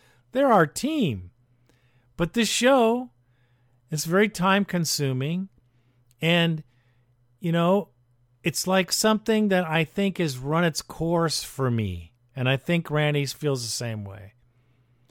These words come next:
So I approached him with this earlier in the season.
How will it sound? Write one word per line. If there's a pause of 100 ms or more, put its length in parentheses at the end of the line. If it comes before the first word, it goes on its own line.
(420)
So (720)
I
approached
him
with (500)
this (580)
earlier
in
the
season.